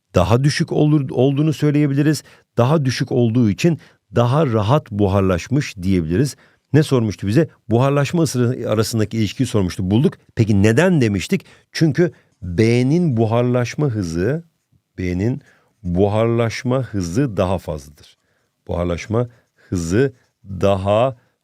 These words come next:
fazla olduğu için zaten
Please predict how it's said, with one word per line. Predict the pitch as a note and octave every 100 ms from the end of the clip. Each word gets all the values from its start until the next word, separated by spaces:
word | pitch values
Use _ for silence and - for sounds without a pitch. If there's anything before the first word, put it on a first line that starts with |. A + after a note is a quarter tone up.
| _
fazla | - G#2+ G#2+ A2 G#2 D#3
olduğu | - C3+ C3+ B2+ C3+ D3 F3+ F#3+
için | A#2+ - A#2+ G2+ E2+ _ _ -
zaten | F2 G#2 G#2 - A2 D#3